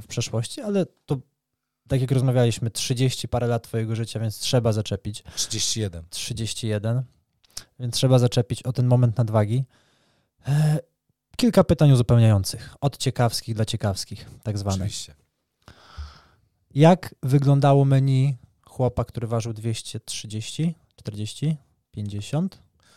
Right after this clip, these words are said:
Speaker 1: Sześćdziesiąt?
Speaker 2: Wszystko.
Speaker 1: Wszystkie
Speaker 2: Często.
Speaker 1: kilogramy?
Speaker 2: Dużo. Tłusto. Mokro. I wszystkie epitety, jakie się składają na,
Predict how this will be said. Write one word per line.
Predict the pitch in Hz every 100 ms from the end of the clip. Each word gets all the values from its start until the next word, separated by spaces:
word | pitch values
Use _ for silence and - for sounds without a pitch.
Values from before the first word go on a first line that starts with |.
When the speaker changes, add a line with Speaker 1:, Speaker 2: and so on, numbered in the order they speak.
| -
Speaker 1:
Sześćdziesiąt? | 107 - 107 - 170 - _ _ _ _ _ _
Speaker 2:
Wszystko. | - 117 107 - 113 113 _ _ _ _ _ _ _
Speaker 1:
Wszystkie | - - 117 135
Speaker 2:
Często. | 113 107
Speaker 1:
kilogramy? | 110 113 127 156 160 _ _
Speaker 2:
Dużo. | - 110 101 107 107 - _ _ _ _ _
Tłusto. | - 113 - 110 104 - _ _ -
Mokro. | 98 92 - 95 95 _ _ _ _ _ _
I | 113
wszystkie | - - - 131
epitety, | - 123 127 -
jakie | 123 -
się | 113 117
składają | - - 110 113 110
na, | 110 110 110